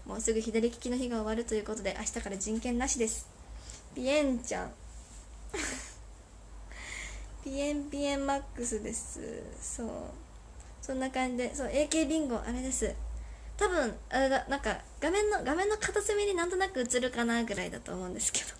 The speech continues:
そう、よかったら。でも本当に楽しかったんで、楽しかったんで、見て、み-、見てください、ぜひ。あと、あと、まほぴょんの、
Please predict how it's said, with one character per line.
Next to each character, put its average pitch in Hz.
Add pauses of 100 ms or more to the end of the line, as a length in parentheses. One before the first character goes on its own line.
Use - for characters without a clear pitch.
(200)
そ -
う、 -
よ 294
か 285
っ -
た -
ら。 -
で 277
も 226
本 294
当 311
に 302
楽 302
し -
か -
っ 233
た 208
ん 190
で、 - (720)
楽 240
し -
か 214
っ 196 (100)
た -
ん -
で、 -
見 220
て、 202
み-、 226
見 226
て 202
く 196
だ 180
さ 185
い、 175
ぜ -
ひ。 -
あ 233
と、 -
あ -
と、 226
ま 285
ほ 381
ぴ 240
ょ 214
ん 190
の、 185